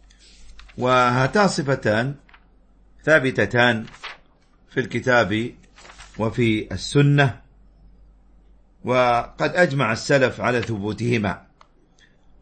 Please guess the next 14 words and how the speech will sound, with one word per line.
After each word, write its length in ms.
فصفة 680
المحبة 680
من 80
صفات 440
الله 180
عز 320
وجل 300
الثابتة، 680
ثابتة 560
له 300
بالكتاب 500
والسنة 400
وإجماع 360
السلف. 500